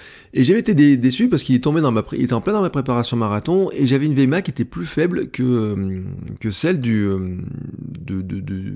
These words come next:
de la période précédente, enfin, de, on l'avait fait six mois avant. Alors, c'était pas le même type de test V M A, moi c'est un test V M A, euh, alors je sais plus comment il s'appelle, là,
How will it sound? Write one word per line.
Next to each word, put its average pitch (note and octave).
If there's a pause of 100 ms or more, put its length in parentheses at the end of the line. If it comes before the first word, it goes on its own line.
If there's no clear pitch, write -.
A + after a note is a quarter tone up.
(120)
de G2+
la F#2+
période G#2+
précédente, G2
enfin, F#2
de, F#2
on F#2+
l'avait F#2+
fait G#2+
six -
mois F#2
avant. G#2 (480)
Alors, G#2
c'était A2+
pas C3
le C#3
même C3
type B2
de B2
test G#2
V G#2+
M G#2
A, B2+
moi A#2
c'est G#2+
un G#2
test G#2
V G#2
M G#2
A, A#2
euh, G2+
alors G2+
je -
sais A2
plus A#2
comment A2
il G#2
s'appelle, G2+
là, G2